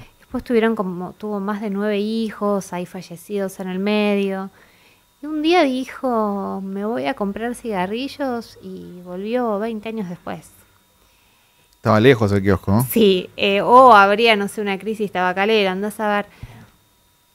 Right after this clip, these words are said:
Speaker 1: Y durante esos veinte años se fue a Córdoba, tuvo otra familia, o sea que tengo como, como muchos tíos, abuelos, eh, y,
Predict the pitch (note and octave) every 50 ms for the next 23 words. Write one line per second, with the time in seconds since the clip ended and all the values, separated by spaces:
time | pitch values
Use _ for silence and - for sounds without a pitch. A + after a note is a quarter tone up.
0 | _ - _ _ - A#3+ A#3+ B3 A#3+ A#3 A#3 A3+ A3+ A3 A3 A3 A3 A3 A3 A3+
1 | B3+ C4 C#4 C#4+ - E4+ - - D4 C#4 D4+ D4+ D4+ D4 - D#4+ D#4+ E4 F4 D#4+
2 | - - A3+ - - A3+ G#3+ - B3+ C4 C4 B3+ B3 A#3+ A#3+ B3 C#4 D#4 - -
3 | _ _ _ _ _ _ _ _ _ _ _ _ _ _ - C4+ C4 A#3+ G#3+ G3+
4 | F#3+ F#3 F3+ - - F#3 G3+ A#3 C4 C#4 B3 A3+ A3+ A3 A3+ B3 A#3+ _ _ _
5 | _ _ _ - F3+ - - G#3 G3+ - F#3 F3 E3+ F3 - _ _ - G#3+ G#3
6 | G#3+ G#3+ G#3 F#3+ - F#3 F3 F3 E3+ E3+ E3+ F3 _ _ _ - F#3+ F3+ F3+ F3
7 | F3+ - _ _ _ _ _ - F#3 G3 G#3+ G3+ A#3+ A3 F#3 - - _ _ _
8 | _ _ _ _ _ _ _ _ _ _ _ _ _ _ - - A3 G#3+ G#3+ G#3+
9 | G3 F#3+ G3 - - - G#3 G#3 G3+ G3+ G#3+ A3 A3+ A3 G#3+ G#3+ A3+ A3 G3+ -
10 | - - - F#3+ F#3+ F3+ F3 F3+ - - _ _ - - - _ _ _ _ _
11 | _ _ _ _ _ - G#3 F#3 F3+ F3+ F3 F3 F#3 F3 E3+ - - -